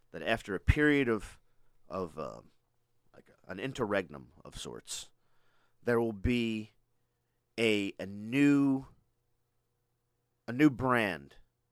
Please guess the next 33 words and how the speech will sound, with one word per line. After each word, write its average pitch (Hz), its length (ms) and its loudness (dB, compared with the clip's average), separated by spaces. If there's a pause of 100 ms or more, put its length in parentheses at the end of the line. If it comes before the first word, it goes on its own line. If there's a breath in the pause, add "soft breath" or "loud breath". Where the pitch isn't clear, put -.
(200)
will 101 180 -8
rise 95 760 4 (760)
out 101 200 -2
of 82 140 -10
the, 87 140 -14 (160)
the, 90 400 -12
the 90 80 -14
surf - 680 -4 (400)
of 90 220 -14
Rehoboth. 92 500 -18 (1600)
Uh, 90 200 -6
it 95 140 -10
will 98 120 -10
be 107 560 -12 (360)
like 104 280 -4 (160)
Neptune, 101 560 -4
the 85 60 -16
god 98 280 0
of 85 80 -8
the 78 60 -20
sea. 78 380 -12 (1600)
It 123 80 -4
will 113 140 -6
be 110 520 -6 (360)
like 113 200 2
a 120 60 -6
surfer 147 640 2 (160)
in 104 120 -10
Hawaii 107 640 4
coming 104 300 -4
through 113 220 -8
the 95 100 -8
waves 92 640 -4